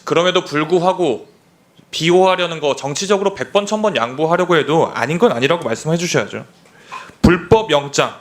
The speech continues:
딱풀 공문 계속해서 국힘에서 주장하고 있는 거 아닙니까? 경찰이 막 문을 열어줬다? 이거 역시 국힘에서 주장하고 계신 거 아닙니까?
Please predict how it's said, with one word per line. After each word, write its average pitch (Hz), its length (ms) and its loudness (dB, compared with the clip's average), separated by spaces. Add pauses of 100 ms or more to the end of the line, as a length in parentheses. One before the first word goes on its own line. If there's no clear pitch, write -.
(120)
딱풀 208 520 2
공문 139 400 2 (380)
계속해서 190 420 -2
국힘에서 180 340 -2
주장하고 160 400 0
있는 156 140 -4
거 160 80 2
아닙니까? 117 340 -4 (680)
경찰이 190 540 0
막 151 200 -8
문을 185 280 2
열어줬다? 156 580 0 (120)
이거 196 220 4
역시 208 160 -2
국힘에서 196 400 2
주장하고 165 380 0
계신 143 220 -2
거 151 60 2
아닙니까? 117 400 -4